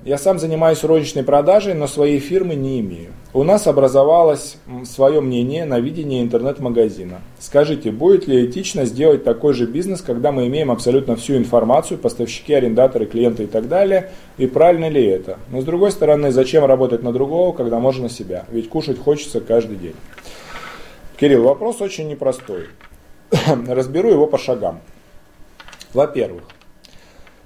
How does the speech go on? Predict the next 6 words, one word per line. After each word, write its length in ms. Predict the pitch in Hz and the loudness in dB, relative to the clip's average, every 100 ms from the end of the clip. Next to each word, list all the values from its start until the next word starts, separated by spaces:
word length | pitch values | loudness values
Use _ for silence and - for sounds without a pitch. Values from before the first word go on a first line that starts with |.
| - | -12
значит, 480 | 110 135 131 135 - | -2 -2 0 -2 -2
что 260 | - 196 185 | -6 0 2
значит 380 | 165 170 139 | 2 0 0
делает 320 | 123 147 135 - | 2 4 4 4
половину 440 | 117 117 135 123 | 2 4 0 0
оборота? 520 | 107 110 98 87 - | 2 2 0 -6 -14